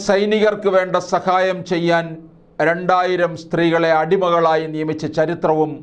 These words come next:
ഈ ദ്വീപ് രാജ്യത്തിൻ്റെ ചരിത്രത്തോടൊപ്പം വായിച്ചെടുക്കാം. കൊറിയൻ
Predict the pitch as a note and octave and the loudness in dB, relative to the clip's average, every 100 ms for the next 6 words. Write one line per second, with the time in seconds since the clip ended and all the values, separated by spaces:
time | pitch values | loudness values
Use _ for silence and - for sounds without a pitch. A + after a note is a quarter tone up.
0 | - _ _ - D#3 D#3+ C3+ E3 F#3+ F3 | -18 _ _ -6 -2 -2 0 0 2 2
1 | E3 D#3 D3 D#3 D#3 D3+ C#3+ C#3+ B2 - | 2 0 0 -4 -2 -4 0 0 0 -6
2 | - - - C#3+ D3+ D#3+ D#3 D3+ C#3+ C3 | -20 -10 -2 -2 0 0 0 2 0 0
3 | C#3 C3 B2+ C#3 C3+ C3 A2 - - - | -2 -2 0 0 -2 -6 -10 -10 -16 -18
4 | - - - - - - F#3+ A3+ A3+ | -20 -20 -20 -20 -4 2 2 2 2